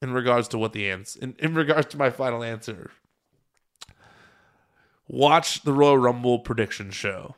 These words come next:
It's dropping tomorrow. It's me and John Roca. We're talking about each match one by one, who we think is gonna win what. I'll try to have a more finalized opinion by the time that comes out. So make sure you watch it or listen to it.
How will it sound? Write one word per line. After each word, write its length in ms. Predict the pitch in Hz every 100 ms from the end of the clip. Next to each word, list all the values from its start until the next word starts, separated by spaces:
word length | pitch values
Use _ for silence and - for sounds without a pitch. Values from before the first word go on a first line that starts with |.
| _
It's 100 | 110
dropping 400 | - 139 135 147
tomorrow. 480 | 135 131 120 120 120
It's 260 | - - -
me 200 | 117 127
and 120 | 123
John 320 | 127 120 117
Roca. 680 | 113 110 117 113 110 110 -
We're 120 | 110 107
talking 380 | 123 120 117
about 340 | 123 117 113 117
each 220 | 117 -
match 400 | 117 110 107 -
one 320 | - 104 113 113
by 160 | 113
one, 300 | 110 104 104
who 140 | 107 143
we 120 | 151
think 220 | 131 127
is 100 | 117
gonna 220 | 117 110
win 240 | 107 110 110
what. 520 | 98 104 110 110 - _ _ _ _ _ _ -
I'll 80 | 107
try 340 | - 131 127
to 100 | 123
have 200 | 120 117
a 80 | 113
more 220 | 110 107
finalized 840 | - 107 104 107 98 95 95 98 -
opinion 680 | 101 107 95 92 90 98 - _ -
by 120 | 123
the 60 |
time 400 | 107 - 147 135
that 280 | 127 120 113
comes 280 | - 113 110
out. 280 | 101 90 - _ - - - _
So 140 | - 107
make 160 | 113
sure 160 | 110 120
you 80 | 110
watch 320 | 101 92 92
it 160 | 90 _
or 160 | - 117
listen 300 | 117 110 98
to 140 | 101 85
it. 160 | -